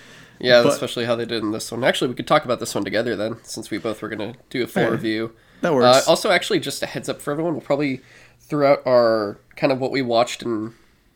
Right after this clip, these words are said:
Speaker 1: discussion, it'll be spoilers. I'll
Speaker 2: Yeah.
Speaker 1: see if I can put in a time code for it, but basically, until we get to,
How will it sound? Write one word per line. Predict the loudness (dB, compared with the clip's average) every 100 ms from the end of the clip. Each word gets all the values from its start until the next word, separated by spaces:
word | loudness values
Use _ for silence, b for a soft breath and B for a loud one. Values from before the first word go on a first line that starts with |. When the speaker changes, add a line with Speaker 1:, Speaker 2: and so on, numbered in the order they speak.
| _
Speaker 1:
discussion, | -10 -4 -2 -2 -4 -8 -10 -12
it'll | -8
be | -8
spoilers. | -8 -10 -6 -4 -2 -2 -4 -8 -14 b b b b 0
I'll | 2
Speaker 2:
Yeah. | 2
Speaker 1:
see | 0
if | -4
I |
can | -4 -4
put | -4
in | -4
a | -6
time | -4 -4 -2
code | -6 -6
for | -2 -2
it, | -2
but |
basically, | -4 -6 -4 -2 0 0
until | -4 -8 -8
we | -10
get | -10
to, | -6 -6 -6 -10